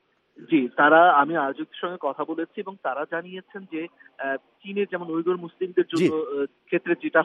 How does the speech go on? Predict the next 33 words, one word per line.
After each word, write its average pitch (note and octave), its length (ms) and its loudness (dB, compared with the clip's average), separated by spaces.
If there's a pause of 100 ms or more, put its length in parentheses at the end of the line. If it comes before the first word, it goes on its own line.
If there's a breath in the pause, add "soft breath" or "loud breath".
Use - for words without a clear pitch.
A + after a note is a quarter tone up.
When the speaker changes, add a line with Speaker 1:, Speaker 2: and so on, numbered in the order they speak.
Speaker 1:
হচ্ছে, D3+ 440 0
Speaker 2:
আজকে F3 260 2
খুব F3+ 160 0
বড় D#3+ 60 0
Speaker 1:
রোহিঙ্গাদের F3+ 280 8
Speaker 2:
একটি F3 180 0
অর্জন, D#3 400 2
আহ, D3+ 160 -4
মানে, D3 440 -2
স-, C3+ 300 -8
সংবাদ D3 340 -4
বেরিয়েছে, C3 460 -2
চীনের B2 280 -6
উইঘুরদের B2 720 -6
নিয়ে B2+ 160 -4
Speaker 1:
জি। C#3+ 80 2
Speaker 2:
একটি B2+ 140 -2
প্রস্তাব A#2 360 -10
দিয়েছে A2+ 340 -6
Speaker 1:
এবং F3 160 6
Speaker 2:
চীন F3 80 2
সরকার। E3 160 0
Speaker 1:
রোহিঙ্গাদের E3+ 460 0 (100)
সংকট, D#3 480 -2 (320)
আহ, C3+ 180 -8 (180)
আফ্রিকায় F3 760 -2
যেসব - 300 -14 (100)
সংকট D#3 360 -6
রয়েছে D3 380 -4
মানবতার, C#3 360 -8 (240 soft breath)
এসব G#3 240 -2 (100)
নিয়ে G3 100 -8
তারা F3+ 220 -4